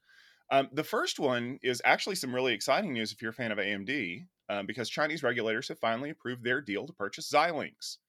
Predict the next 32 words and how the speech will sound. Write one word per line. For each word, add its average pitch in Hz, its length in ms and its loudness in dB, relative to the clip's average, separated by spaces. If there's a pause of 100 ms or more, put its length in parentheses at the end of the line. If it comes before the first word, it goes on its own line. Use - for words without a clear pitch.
(580)
Now, 127 120 6
you 127 220 4
may 160 180 2
think, 175 380 0
"Wait, 143 260 4
haven't 135 240 4
we 156 100 -2
talked 131 260 6
about 127 240 4
this 120 200 0
repeatedly?" 110 680 -2
Yes, 110 360 4
we 107 120 -6
have. 123 400 4
And 113 200 -2
the 110 60 -4
reason 123 340 0
why 117 280 2
is 104 120 -2
because 104 280 -8
the 98 80 -10
deal 107 240 0
has 107 100 -10
been 107 160 -4
on 101 120 -2
hold 104 300 0
for - 140 -6
over 101 220 -2
a 95 40 -4
year 110 360 2
because 101 280 -6
China 135 480 -2